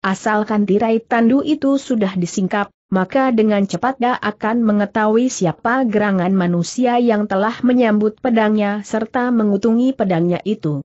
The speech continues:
Semestara itu, keenam orang anggota perguruannya telah mendusin dari pingsannya dan sama-sama telah bangkit berdiri.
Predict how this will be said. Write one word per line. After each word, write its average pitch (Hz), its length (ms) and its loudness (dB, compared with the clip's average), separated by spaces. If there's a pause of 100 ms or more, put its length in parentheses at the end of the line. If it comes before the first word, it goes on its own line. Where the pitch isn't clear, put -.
(300)
Semestara 202 800 -2
itu, 247 480 0 (180)
keenam 254 480 2
orang 208 300 2
anggota 190 500 -2
perguruannya 226 800 0
telah 220 300 -2
mendusin 208 640 0
dari 185 240 0
pingsannya 190 760 0
dan 180 220 0
sama-sama 190 580 -2
telah 196 240 -2
bangkit 208 480 0
berdiri. 175 640 -2